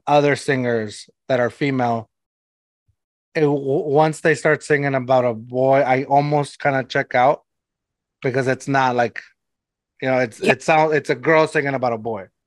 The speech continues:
Speaker 1: So I don't have that relation. So you, that makes perfect sense, that anybody, anybody can take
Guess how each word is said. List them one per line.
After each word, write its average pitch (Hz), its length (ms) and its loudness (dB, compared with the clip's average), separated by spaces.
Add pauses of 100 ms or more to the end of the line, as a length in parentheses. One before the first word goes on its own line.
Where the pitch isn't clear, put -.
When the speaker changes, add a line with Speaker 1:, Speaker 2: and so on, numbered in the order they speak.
(200)
Speaker 1:
So - 140 -2
I 135 200 4
don't 139 220 0
have 131 160 -2
that 123 140 -2
relation. 117 600 -4 (240)
So - 80 -10
you, 127 200 -2
that 135 300 0
makes 151 180 -2
perfect 135 320 -2
sense, 101 300 -6 (300)
that 135 140 0
anybody, 147 520 2 (540)
anybody 151 520 2
can 123 380 -4 (380)
take 143 280 -4